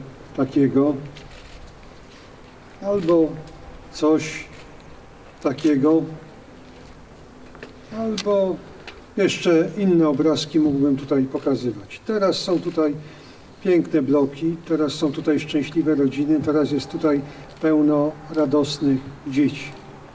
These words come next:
Ja chcę Państwu powiedzieć, że sam wychowałem wraz z żoną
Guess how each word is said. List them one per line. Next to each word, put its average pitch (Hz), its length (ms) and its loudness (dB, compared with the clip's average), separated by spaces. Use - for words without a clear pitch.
Ja 208 120 0
chcę - 120 -8
Państwu 185 320 -6
powiedzieć, 180 400 0
że 160 260 2
sam 180 320 0
wychowałem 160 540 2
wraz 135 180 -2
z 131 540 -4
żoną 147 460 2